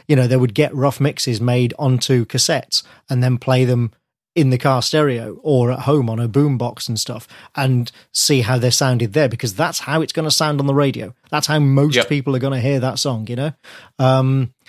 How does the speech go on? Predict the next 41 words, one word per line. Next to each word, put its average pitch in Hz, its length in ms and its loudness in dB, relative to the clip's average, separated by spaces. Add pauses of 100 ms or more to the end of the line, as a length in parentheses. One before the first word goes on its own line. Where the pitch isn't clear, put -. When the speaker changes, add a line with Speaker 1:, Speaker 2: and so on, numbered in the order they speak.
(340)
Speaker 1:
so 151 200 4
I 139 60 4
think 165 160 0
that 147 180 -2
might 143 200 0
have 131 100 -4
had 123 120 -4
something 123 200 -6
to - 100 -10
do 120 120 -2
with 117 100 -2
that 123 120 -4
there. 123 140 -8 (220)
But 202 100 4
also, 202 520 0
it's - 180 -8
not 214 220 -6
just 196 340 -4
the, 143 500 2 (240)
uh, - 80 -14 (240)
the, 175 460 -6 (120)
the, 156 180 -4
you 139 80 2
know, 120 40 0
the 117 80 -2
guitar's 147 380 0
not 151 160 -2
being 131 200 2
beefy. 131 360 0
It's - 160 -8
like, 160 200 2
he 139 140 -6
doesn't 214 240 0
do 214 120 2
anything 180 240 0
interesting 156 420 -4
with 110 80 -2
his 110 120 -2
vocals 147 460 0
either. 147 320 -2
Again, 175 320 -2